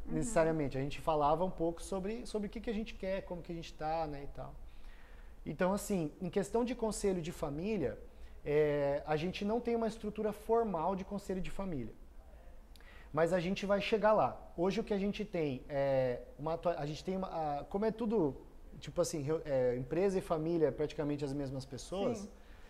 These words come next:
Speaker 2: a gente usou durante muito tempo o mesmo momento que a gente fazia a reunião do conselho administrativo, que isso a gente estruturou melhor,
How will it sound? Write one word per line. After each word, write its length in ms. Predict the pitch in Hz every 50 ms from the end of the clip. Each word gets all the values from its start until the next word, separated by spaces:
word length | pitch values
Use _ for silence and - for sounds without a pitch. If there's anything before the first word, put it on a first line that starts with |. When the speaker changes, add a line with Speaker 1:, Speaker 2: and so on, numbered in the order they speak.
| - - - - -
Speaker 2:
a 120 | 143 151
gente 260 | 135 175 190 - 220
usou 200 | 214 165 190 214 208
durante 300 | 208 208 208 208 208 196
muito 260 | 202 220 254 - 269
tempo 340 | - - 208 202 190 190 -
o 40 | 196
mesmo 420 | 190 190 208 262 277 233 247 247
momento 580 | 233 226 240 247 240 220 202 202 214 208 208 -
que 80 | - 185
a 40 |
gente 140 | 165 160 -
fazia 260 | - 185 165 160 175
a 40 | 170
reunião 320 | 165 175 170 165 165 165 160
do 80 | 156
conselho 440 | - 165 156 151 - - 156 151 156
administrativo, 720 | 143 143 151 147 139 - - 139 135 135 - 208 247 208 -
que 100 | - 175
isso 160 | 180 - -
a 40 | 160
gente 160 | 147 165 156
estruturou 440 | - - - 160 151 - 147 143 143
melhor, 440 | 143 135 127 127 143 185 240 277 254